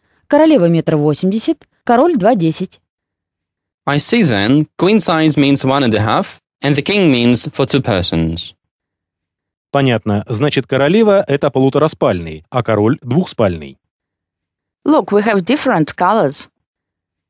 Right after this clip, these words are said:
Speaker 1: Вот, смотрите, есть разные цвета.
Speaker 2: That's fine. And how much are they?
Speaker 3: Это хорошо. А сколько они стоят?
Speaker 4: A single set is eight dollars, the queen set is ten dollars,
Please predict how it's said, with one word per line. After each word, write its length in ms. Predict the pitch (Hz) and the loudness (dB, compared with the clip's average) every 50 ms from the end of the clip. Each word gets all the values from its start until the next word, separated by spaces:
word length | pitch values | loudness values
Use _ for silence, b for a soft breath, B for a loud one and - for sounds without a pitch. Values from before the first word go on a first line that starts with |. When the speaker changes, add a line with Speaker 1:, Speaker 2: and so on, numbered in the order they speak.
| _ _ _ _ _ _ _ | _ _ _ _ _ _ _
Speaker 1:
Вот, 240 | - 196 190 185 175 | -2 0 0 2 2
смотрите, 480 | - 214 220 220 - 185 165 143 175 175 | 2 2 2 2 2 0 0 0 2 2
есть 240 | 185 226 214 - | 2 2 0 0
разные 380 | - 190 185 185 165 185 196 208 | -2 -2 0 0 2 2 2 0
цвета. 480 | - - 240 233 - 151 139 139 135 - _ _ _ _ _ _ _ _ _ _ _ _ _ _ _ _ _ _ _ _ _ _ | 2 0 -2 -2 0 -2 -4 -4 -6 -10 _ _ _ _ _ _ _ _ _ _ _ _ _ _ _ _ _ _ _ _ _ _
Speaker 2:
That's 300 | - 135 143 143 135 - | -4 -2 -2 -2 -2 -2
fine. 420 | - - 95 90 92 104 135 156 160 - _ | -4 -2 -2 -2 0 0 0 0 -2 -4 _
And 140 | - 135 135 | -2 0 0
how 140 | 139 139 | 2 2
much 260 | 135 120 110 117 - 151 | 0 0 0 0 -2 -2
are 80 | 147 | 0
they? 300 | 151 170 185 208 208 - _ _ _ _ _ _ _ _ _ _ _ _ _ _ _ _ _ _ _ _ | 0 0 0 0 -2 -4 _ _ _ _ _ _ _ _ _ _ _ _ _ _ _ _ _ _ _ _
Speaker 3:
Это 300 | - 127 120 117 135 127 | -2 -2 0 0 -2 -2
хорошо. 520 | - 151 165 175 - - 120 117 120 123 - _ _ _ | -2 -2 -2 -2 0 0 0 0 -2 -4 -8 _ _ _
А 200 | - 135 143 151 143 | -2 0 0 0 0
сколько 300 | - - 214 180 139 123 | 0 0 0 0 0 0
они 120 | 113 117 | 0 -2
стоят? 400 | 113 - 147 117 90 73 73 - _ _ _ _ _ _ _ _ _ _ _ _ _ _ _ _ _ _ _ _ _ - | -2 -2 -2 -2 -2 -2 -6 -14 _ _ _ _ _ _ _ _ _ _ _ _ _ _ _ _ _ _ _ _ _ -4
Speaker 4:
A 80 | - | -4
single 380 | 233 - - 320 320 277 269 254 | -2 0 2 2 4 4 4 2
set 340 | - - - 240 240 240 - - | 0 0 -2 -2 -2 -2 -2 -4
is 160 | 208 202 - - | -4 -4 -4 -2
eight 220 | 240 254 262 233 | -2 0 0 0
dollars, 520 | 233 285 294 294 302 311 311 302 294 - - _ _ | 0 0 2 2 2 2 0 0 -4 -8 -16 _ _
the 180 | 220 202 240 240 | -4 -2 -2 -4
queen 340 | - - 240 277 269 277 277 | -2 0 2 4 4 6 4
set 400 | 262 - - - 220 196 180 - - | 4 2 0 0 0 0 0 -2 -2
is 160 | - 208 190 - | -4 -4 -4 -4
ten 280 | - - 247 262 262 262 | -4 0 2 4 4 4
dollars, 560 | 277 277 277 269 269 277 277 262 - - | 4 4 2 2 2 2 0 0 -4 -10